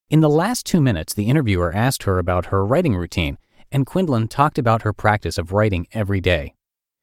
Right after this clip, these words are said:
She expressed being a non-believer in writer's block because, as a journalist where she was paid to produce regular columns for the New York Times, quote,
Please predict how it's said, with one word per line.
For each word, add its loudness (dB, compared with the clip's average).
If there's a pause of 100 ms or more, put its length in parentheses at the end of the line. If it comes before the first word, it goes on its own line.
(140)
She 0
expressed 0
being 4
a 2
non-believer 2
in -4
writer's 2
block -6
because, -2 (100)
as -4
a -4
journalist 0
where 2
she -4
was -2
paid 2
to -2
produce 0
regular 0
columns 0
for -6
the 0
New 2
York -2
Times, 0 (380)
quote, 0